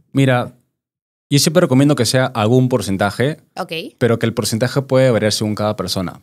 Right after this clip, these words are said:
Speaker 1: ¿Por qué? Porque hay cosas que te hacen feliz,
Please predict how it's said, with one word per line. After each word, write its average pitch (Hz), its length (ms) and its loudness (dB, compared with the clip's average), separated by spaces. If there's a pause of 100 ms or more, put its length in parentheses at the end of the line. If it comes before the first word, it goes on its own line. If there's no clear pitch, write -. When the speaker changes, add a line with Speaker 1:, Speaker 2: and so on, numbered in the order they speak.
Speaker 1:
¿Por 92 220 -4
qué? 135 320 0 (800)
Porque 110 360 0
hay 143 240 2 (280)
cosas 147 360 2
que 127 160 -2
te 107 60 0
hacen 120 240 2
feliz, 120 540 0